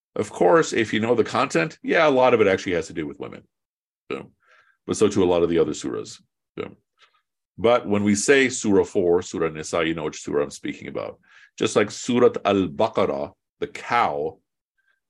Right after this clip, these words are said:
uh, could be referring to one specific portion of a story that's about five ayahs long, about a quarter of the way in, or not. But that became the identifying,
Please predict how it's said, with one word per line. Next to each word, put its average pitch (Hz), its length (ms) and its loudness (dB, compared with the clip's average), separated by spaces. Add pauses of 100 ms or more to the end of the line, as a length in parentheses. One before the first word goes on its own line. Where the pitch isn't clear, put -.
(320)
uh, 78 320 -4 (500)
could 160 220 2
be 135 80 2
referring 101 460 2
to - 160 -10
one 107 340 -2
specific 107 640 -2
portion 101 400 0
of 87 80 -6
a 87 40 -6
story 85 560 0 (340)
that's 82 200 -2
about 85 220 -2
five 95 400 0
ayahs 85 380 0
long, 80 460 -8 (580)
about 87 240 -2
a - 20 -6
quarter 98 360 2
of 90 60 -2
the 87 80 -4
way 90 240 2
in, 113 300 -6 (800)
or 104 140 2
not. 87 380 -6 (1080)
But 90 160 -2
that 87 160 -2
became 87 260 -8
the 82 100 0
identifying, 78 640 -6